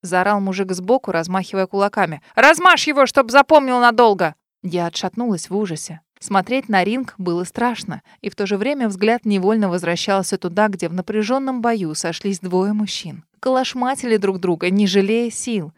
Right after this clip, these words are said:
Я никогда не понимала любви к подобным видам спорта, не разделяла восторженных эмоций по поводу зрелищности шоу. И сейчас, попав в бойцовский клуб,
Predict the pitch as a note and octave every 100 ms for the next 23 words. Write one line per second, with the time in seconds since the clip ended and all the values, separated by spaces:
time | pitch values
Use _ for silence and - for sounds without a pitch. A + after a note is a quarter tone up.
0 | - G3 A#3 A#3+ C#4+ C4+ A#3 F#3 D#3+ E3+
1 | F#3+ F#3 A3 C4+ G#3+ F3+ G3 A3 F#3 E3+
2 | G3+ G#3 F#3+ F#3+ G3 G3+ - A3+ - -
3 | - - B3+ C#4 C4+ C#4 A3+ D#3+ D#3+ E3+
4 | F3 A#3+ A#3 A3 G3+ G#3 F#3+ A3 - F#3
5 | E3+ E3 G#3 G#3+ G#3+ A3 C4+ A3 E3+ F3
6 | - G3+ - G#3+ D3+ - _ G3 F#3+ -
7 | G#3+ F3 - E3 G3 F#3 F3 F3 G#3 G3+
8 | G3 - C#4